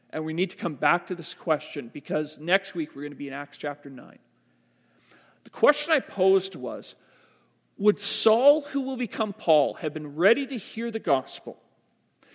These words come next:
Would he have been ready to respond to the gospel if it was not for Stephen's death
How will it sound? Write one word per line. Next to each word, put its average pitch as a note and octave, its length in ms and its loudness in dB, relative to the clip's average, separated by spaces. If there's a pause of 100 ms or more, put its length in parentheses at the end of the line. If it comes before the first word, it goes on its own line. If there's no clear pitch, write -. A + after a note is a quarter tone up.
(100)
Would G#3+ 180 6
he A#3 180 0
have A#3+ 120 2
been G3 240 2
ready B3+ 340 6
to A#3+ 380 -2
respond A#3+ 680 2
to E4+ 80 2
the G#3+ 100 -4
gospel D3 640 0 (160)
if F#3+ 180 4
it F3+ 100 0
was E3 200 0
not D#3+ 420 2
for C#4 100 -8
Stephen's G#3 640 0
death F3+ 440 2